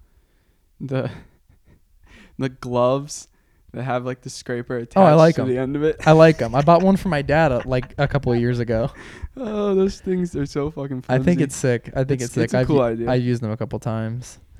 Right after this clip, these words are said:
Speaker 1: It's a cool idea, but
Speaker 2: You know
Speaker 1: it's
Speaker 2: what sucks
Speaker 1: flimsy.
Speaker 2: about, you know what sucks about seeing these videos on Twitter is that you come to the realization that it's almost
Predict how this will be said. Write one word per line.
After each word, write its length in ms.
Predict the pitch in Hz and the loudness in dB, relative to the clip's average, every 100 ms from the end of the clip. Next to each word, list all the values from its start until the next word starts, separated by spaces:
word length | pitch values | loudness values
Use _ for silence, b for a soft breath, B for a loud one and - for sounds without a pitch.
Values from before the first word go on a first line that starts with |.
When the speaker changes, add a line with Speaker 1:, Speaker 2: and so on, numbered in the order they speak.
| - | -16
Speaker 1:
It's 80 | - | -14
a 20 | |
cool 180 | - 117 | -8 -4
idea, 280 | 104 92 127 | -2 -2 0
but 100 | 151 | 4
Speaker 2:
You 60 | |
know 60 | 160 | 6
Speaker 1:
it's 160 | 185 135 | 6 4
Speaker 2:
what 40 | |
sucks 140 | 143 131 | 2 2
Speaker 1:
flimsy. 60 | |
Speaker 2:
about, 260 | 147 139 - | 2 2 2
you 60 | 143 | 2
know 80 | |
what 120 | 156 - | 0 2
sucks 200 | 135 - | -2 0
about 200 | 131 - | -2 -2
seeing 200 | - 123 | -4 -6
these 160 | 117 117 | -6 -4
videos 320 | 117 117 123 | 0 2 2
on 200 | 113 107 | 0 -2
Twitter 460 | - 113 113 113 - | -2 0 2 0 -4
is 420 | - 117 113 107 117 | -4 -2 -2 -4 -4
that 500 | 104 101 95 - - - - - | -4 -4 -4 -8 -14 -20 -18 -10
you 140 | 131 | -8
come 180 | - 120 | -6 -4
to 60 | 117 | -2
the 80 | 117 | -2
realization 640 | 113 110 110 107 107 107 | 0 0 0 -2 -4 -8
that 300 | 107 107 107 - - _ - - - - _ - - - _ _ _ - | -6 -6 -8 -12 -20 _ -20 -20 -20 -20 _ -20 -20 -20 _ _ _ -6
it's 180 | 143 - | -4 -4
almost 520 | 110 110 110 - - | -6 -6 -8 -10 -14